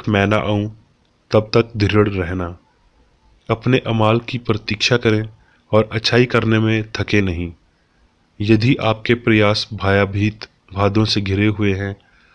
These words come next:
और आपको कोई वर्तमान इनाम नहीं मिलता है, तो गलती पर वापस ना जाएं और ना ही दौड़ में सुस्त बनें। जब लड़ाई का धुआं दूर हो जाएगा, तो आप अपने द्वारा की गई अच्छाई को समझेंगे और अपने योग्य के अनुसार प्राप्त करेंगे।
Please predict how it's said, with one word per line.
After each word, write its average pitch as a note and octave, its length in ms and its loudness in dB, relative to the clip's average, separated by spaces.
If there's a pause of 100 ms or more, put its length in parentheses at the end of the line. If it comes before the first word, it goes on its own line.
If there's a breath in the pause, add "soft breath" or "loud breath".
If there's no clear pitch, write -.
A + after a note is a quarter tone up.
(200 soft breath)
और G#2+ 280 2
आपको A2 360 2
कोई A#2 180 2
वर्तमान G#2 580 0
इनाम G2 280 0
नहीं G2 300 -2
मिलता G2 280 -2
है, F#2 260 -2 (540 soft breath)
तो G#2+ 80 4
गलती G#2+ 380 2
पर A#2+ 160 0
वापस G2+ 420 -2
ना G#2+ 80 0
जाएं G2 300 -2 (480 soft breath)
और G#2 140 4
ना G#2 140 2
ही A2 140 2
दौड़ G2 280 2
में G2+ 100 -2
सुस्त F#2+ 340 -4
बनें। E2+ 280 -4 (1700)
जब A#2+ 120 4
लड़ाई A#2 320 6
का C3+ 140 4
धुआं A#2 320 2
दूर A2 200 2
हो A2+ 120 2
जाएगा, G#2 440 2 (480 soft breath)
तो - 80 0
आप A2+ 320 0 (100)
अपने A2+ 240 -2
द्वारा G#2 300 4
की G#2 240 -2
गई A2 140 2
अच्छाई G2 360 -4
को G#2 120 -4
समझेंगे G#2 580 -2 (540 soft breath)
और G#2+ 140 4
अपने A2+ 300 2
योग्य A2+ 360 4
के A2+ 180 0
अनुसार G2+ 560 -2
प्राप्त - 400 -4
करेंगे। E2 520 -6